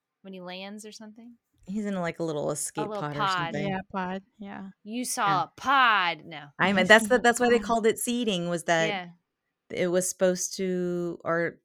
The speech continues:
Speaker 2: what, what I was told was some people believe when you see that, it's an
Speaker 3: Mm-hmm.
Speaker 2: alien entity s-,
Speaker 3: Coming
Speaker 2: like,
Speaker 3: down.
Speaker 2: being e-, embedded into the earth.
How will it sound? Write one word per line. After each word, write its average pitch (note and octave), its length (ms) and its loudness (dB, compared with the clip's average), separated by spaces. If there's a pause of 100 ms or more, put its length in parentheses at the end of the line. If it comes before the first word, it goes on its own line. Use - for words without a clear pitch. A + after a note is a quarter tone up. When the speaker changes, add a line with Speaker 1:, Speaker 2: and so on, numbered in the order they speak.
Speaker 2:
what, E3 460 -6 (240)
what E3+ 220 -2
I D#3 100 2
was D#3 160 -4
told D#3 320 -8
was D3+ 260 -6
some D#3 140 -6
people D#3 300 -8
believe D#3 280 -6
when D#3 140 -6
you D3+ 120 -8
see D#3+ 280 -8
that, D#3 320 -6
it's D#3 220 -8
an C#3+ 80 -6
Speaker 3:
Mm-hmm. - 160 -12
Speaker 2:
alien E3 600 -6
entity D#3 680 -8 (640)
s-, - 220 -16
Speaker 3:
Coming G#3+ 240 -6
Speaker 2:
like, D3+ 140 -4
Speaker 3:
down. - 40 -10
Speaker 2:
being E3 300 -4 (100)
e-, - 140 -12
embedded E3+ 520 2
into E3 440 -8
the D#3 200 -8
earth. D3 360 -8